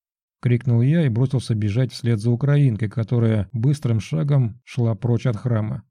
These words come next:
«Стойте, стойте!» Девушка мельком оглянулась на меня. Я успел отметить, что она чертовски красива, как могут быть красивы только украинки. Еще я успел перехватить ее взгляд,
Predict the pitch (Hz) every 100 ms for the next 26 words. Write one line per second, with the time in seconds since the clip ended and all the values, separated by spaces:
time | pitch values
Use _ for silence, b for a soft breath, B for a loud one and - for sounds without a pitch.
0 | _ - - 208 123 - 135 226 220 -
1 | - - _ _ _ _ _ _ _ _
2 | _ _ - 113 170 156 139 - 120 123
3 | 131 123 117 113 110 117 113 107 - 110
4 | 110 120 147 175 147 - _ _ _ 113
5 | 143 147 - 135 127 120 147 151 - -
6 | 117 117 143 - 123 - 135 - 135 139
7 | 151 147 151 110 101 101 110 - 120 127
8 | 120 113 120 123 123 120 127 123 135 117
9 | 135 123 147 147 117 98 - - _ _
10 | _ _ _ _ _ - 117 - 196 156
11 | 131 - 147 143 135 117 107 117 139 131
12 | 117 123 113 110 120 127